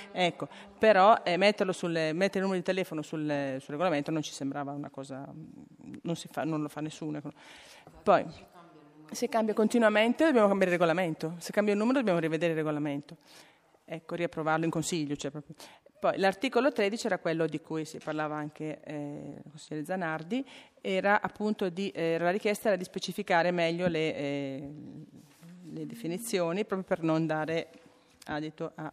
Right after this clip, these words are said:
incomprensioni. Comunque rileggendolo esattamente, adesso possiamo un attimo spiega-, spiegare qual era la, eh, motivazione alla base della quale, articolo tredici, pagina undici, articolo tredici, eh, eh, dunque il comma era il C e il D, quelli che erano in questione,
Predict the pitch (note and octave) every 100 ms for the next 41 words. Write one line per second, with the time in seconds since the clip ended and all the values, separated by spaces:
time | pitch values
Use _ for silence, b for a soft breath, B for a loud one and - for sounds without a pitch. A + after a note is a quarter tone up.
0 | _ - E3 E3 D#3 D3+ - D3+ D3 D3+
1 | - B B B B - B3 C#4 G3+ G3+
2 | F#3+ F#3+ E3 D#3 D#3 D#3+ E3 E3+ F3+ F#3+
3 | F#3+ F3+ F3 E3 F3 D#3+ E3 E3+ D#3+ -
4 | - - - - F3 F#3+ G3 F#3+ F#3 F#3
5 | G3+ G3 E3 F3 F3 E3+ - D#3 D#3+ -
6 | D#3 D#3 E3 E3 - F3+ E3 F3 F3 F3
7 | F3 F3 G#3 F#3 F#3 F#3+ F#3+ B B B
8 | G3+ F#3 C#4 B3+ A3+ G3+ G3 D3+ D#3 -
9 | - F#3+ F#3 F#3+ F#3 F3+ G3+ G#3+ G3+ -
10 | G#3+ G#3+ G#3 G#3 F#3+ - - - A3 A3
11 | A#3 C4+ C4 B B B _ F#3+ F#3 -
12 | - F#3 F#3 E3 F3 - A#3 C4+ G3+ F3
13 | - B3+ - F3+ E3 D#3+ D3+ - E3 D#3+
14 | E3 D#3+ D#3 D#3 - C#3+ D3